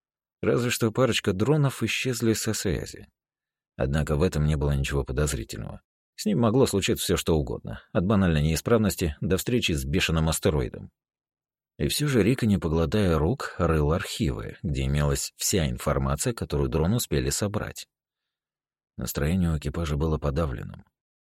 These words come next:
Юджин по большей части сидел на мостике, Хороняка подолгу исчезал на технической палубе, но Рика искал хоть что-то, что могло бы навести на след девушек и Луни. Данные со всех дронов, что остались в строю,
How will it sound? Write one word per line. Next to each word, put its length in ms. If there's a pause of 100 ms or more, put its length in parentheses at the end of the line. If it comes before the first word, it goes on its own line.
Юджин 360
по 120
большей 280
части 300
сидел 380
на 120
мостике, 560 (140)
Хороняка 480
подолгу 560
исчезал 440
на 120
технической 640
палубе, 540 (460)
но 120
Рика 400
искал 380
хоть 220
что-то, 460
что 200
могло 320
бы 100
навести 380
на 100
след 300
девушек 480
и 20
Луни. 420 (800)
Данные 460
со 140
всех 280
дронов, 480
что 220
остались 480
в 80
строю, 580